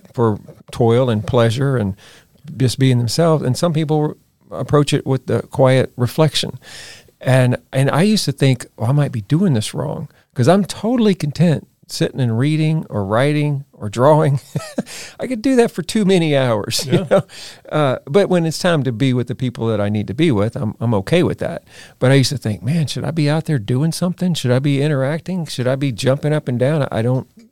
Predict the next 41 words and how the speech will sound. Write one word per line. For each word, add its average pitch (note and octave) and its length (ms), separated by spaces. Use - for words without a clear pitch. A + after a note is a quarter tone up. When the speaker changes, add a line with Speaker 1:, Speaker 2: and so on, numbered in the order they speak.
Speaker 1:
I'm A#2 60
not D3+ 160
inclined D#3 360
to D3 60
do E3 220
that. - 260
Speaker 2:
Right. A2+ 160
Speaker 1:
But C3+ 280
yes, C#3 300
we C3+ 100
have C#3 160
to, A2+ 360
even C3+ 400
how C3+ 200
people B2 260
express B2+ 480
that A#2 260
on A2+ 140
a G#2 60
day-to-day A2+ 460
basis, C#3 480
we - 80
have A2+ 80
Speaker 2:
Right. A2 240
Speaker 1:
to - 80
be A2 180
open A2 300
to F#2+ 80
that. - 340
Speaker 2:
And G#3+ 140
I'll A#3+ 60
be C#4+ 120
honest, F#3 400
man, A#2 160
I D#3+ 60
switched - 400
teams B2+ 380
when A2 100
my G#2 140
mom G#2 280
died. G2 280